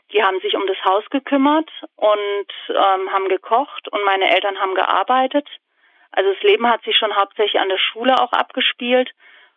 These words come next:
Und, ähm, dadurch, dass wir diese vier Jahre in diesem Haus im Kampung gewohnt haben, habe ich aber auch viel Landleben da mitgekriegt. Also,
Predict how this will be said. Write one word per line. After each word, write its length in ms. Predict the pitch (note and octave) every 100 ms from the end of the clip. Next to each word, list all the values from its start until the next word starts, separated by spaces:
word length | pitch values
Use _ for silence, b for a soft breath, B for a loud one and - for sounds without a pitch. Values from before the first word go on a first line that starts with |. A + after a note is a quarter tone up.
| b -
Und, 280 | G3+ G3+ - - _ F#3+
ähm, 480 | G3 G3+ G3+ G3 F#3+ _ _ _ _ _ _
dadurch, 280 | G3 G#3+ G3+
dass 160 | G#3+ -
wir 80 | G#3+
diese 220 | G#3 G3
vier 180 | - G3
Jahre 360 | F#3 F#3 G#3 A3+
in 120 | G#3
diesem 720 | G3+ F#3+ G3+ G3 G3 F#3+ -
Haus 280 | G3 G3+ A#3
im 180 | - G3+
Kampung 440 | - A3 A#3 C4+ B3+
gewohnt 420 | A#3 A#3+ A#3+ -
haben, 380 | A#3 A3 A3+ - B B B B B
habe 220 | - G3
ich 160 | A3+ -
aber 300 | G#3 G3+ G3
auch 80 | F#3+ -
viel 420 | - A3 A3 A3 -
Landleben 500 | G3 G3 G#3+ A3 A3
da 100 | G#3+
mitgekriegt. 580 | G#3 G3+ G#3 - G3+ -
Also, 160 | G3+